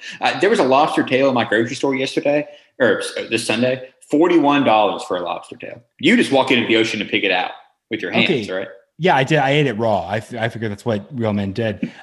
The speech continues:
Speaker 2: Uh,
Speaker 1: <laughs>
Speaker 2: do you know? Okay, I don't, I don't eat Texas seafood. Can I tell you about this? This is gonna give me some flack with the viewers 'cause we have a, we have a
Speaker 1: Uh,
Speaker 2: huge
Speaker 1: you're,
Speaker 2: fan
Speaker 1: it's gonna get flack from me.
Speaker 2: Okay.
Speaker 1: But go ahead.
Speaker 2: Do you know, do you know about Isaac's storm?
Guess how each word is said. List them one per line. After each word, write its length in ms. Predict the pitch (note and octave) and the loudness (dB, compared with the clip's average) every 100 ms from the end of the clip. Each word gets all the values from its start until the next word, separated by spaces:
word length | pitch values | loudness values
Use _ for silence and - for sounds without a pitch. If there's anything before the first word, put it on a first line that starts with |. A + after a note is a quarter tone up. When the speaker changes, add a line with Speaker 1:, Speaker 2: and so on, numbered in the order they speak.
| - | 0
Speaker 2:
Uh, 180 | E3 C#3+ | 2 2
Speaker 1:
<laughs> 0 | |
Speaker 2:
do 120 | D3+ | 2
you 60 | A#3+ | 4
know? 140 | D#4+ | 4
Okay, 340 | G3 G#3 F3+ - | 2 2 2 2
I 140 | D#3+ | 0
don't, 180 | A3+ C#4 - | 0 0 2
I 100 | F3+ | 2
don't 140 | A#3+ | 4
eat 160 | A3+ - | 2 2
Texas 400 | D#3+ D3+ C3 - | 0 -2 -4 -4
seafood. 420 | C3 B2 A2 F#2 | -2 -2 -4 -8
Can 100 | G#2 | -6
I 40 | B2 | -6
tell 160 | C#3+ | -2
you 80 | D3 | 0
about 180 | D#3+ E3+ | 0 0
this? 180 | F3 D#3 | 0 -2
This 120 | F3 | -4
is 40 | - | -2
gonna 160 | E3 | 0
give 140 | D3+ C3+ | 0 0
me 60 | |
some 180 | A#2 G#2 | -2 -4
flack 320 | A#2+ A2 A2 | -2 -2 -2
with 80 | A2 | -6
the 80 | F#2+ | -8
viewers 420 | A2 A2 G#2 F#2+ | -4 -2 -2 -6
'cause 160 | - A2 | -10 -2
we 120 | E3+ | 0
have 100 | C#3 | 0
a, 80 | A#2 | 0
we 140 | E3+ | 2
have 80 | G#3+ | 4
a 60 | B2+ | 6
Speaker 1:
Uh, 180 | C#3+ - | 4 4
Speaker 2:
huge 160 | - D#4+ | 0 0
Speaker 1:
you're, 100 | G#3 | 0
Speaker 2:
fan 80 | |
Speaker 1:
it's 100 | E3+ | -2
gonna 140 | - A#3+ | -2 2
get 180 | E3 - | 0 4
flack 260 | E3 C#3+ | 2 4
from 160 | C#3 A#2+ | 2 4
me. 400 | C#3 G2 E2+ - _ _ | 4 2 -2 -12 _ _
Speaker 2:
Okay. 180 | E3+ F3+ | 0 4
Speaker 1:
But 220 | C#3 - | 4 2
go 140 | B2+ B2 | 2 4
ahead. 400 | A#2 F#2+ E2 - | 6 4 2 -2
Speaker 2:
Do 80 | E3+ | 0
you 100 | A3+ | 2
know, 320 | C4 B3 - | 2 0 -2
do 140 | B2+ | 0
you 80 | F#3+ | 2
know 480 | C4 D4 B3+ F3 - | 4 4 4 2 0
about 340 | D3+ D3 C3 - | 0 2 2 -2
Isaac's 600 | F#2+ A2 A2+ C#3 - - | -2 -2 -2 -4 -4 -4
storm? 600 | - - A2 A#2 D3 D3+ | -6 -4 -2 -2 -2 -6